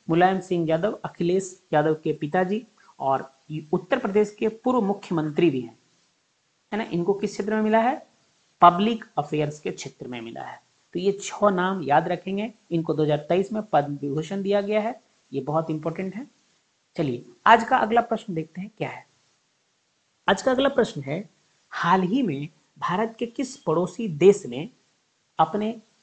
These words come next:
सैंतीस शहरों में मार्शल लॉ घोषित किया है? ऑप्शन है ए पाकिस्तान, बी म्यांमार,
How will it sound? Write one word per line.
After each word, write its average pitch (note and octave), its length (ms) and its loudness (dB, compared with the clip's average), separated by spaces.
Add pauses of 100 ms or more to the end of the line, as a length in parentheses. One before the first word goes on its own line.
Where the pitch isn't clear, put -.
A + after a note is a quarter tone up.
(640)
सैंतीस A3+ 580 -4
शहरों F3 300 0
में B2 280 -6
मार्शल E3+ 440 0
लॉ E3 240 0
घोषित D3+ 480 -12
किया B2 140 -4
है? G#2+ 160 -14 (280)
ऑप्शन G3 420 2
है B3 60 -4 (240)
ए D3+ 100 2 (100)
पाकिस्तान, G3+ 600 -4 (380)
बी D3+ 300 0
म्यांमार, F#3 500 -2